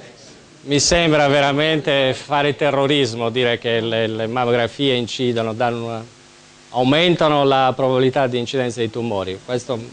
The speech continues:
lo ritengo, insomma, sarei pi-, sarei più prudente ad affermare una cosa simile. Come? Ok, con la mammogra-,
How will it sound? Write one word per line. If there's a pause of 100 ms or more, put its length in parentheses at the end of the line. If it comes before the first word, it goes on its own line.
(180)
lo
ritengo,
insomma, (1040)
sarei
pi-,
sarei
più
prudente
ad
affermare
una
cosa
simile. (1040)
Come? (2250)
Ok,
con
la
mammogra-,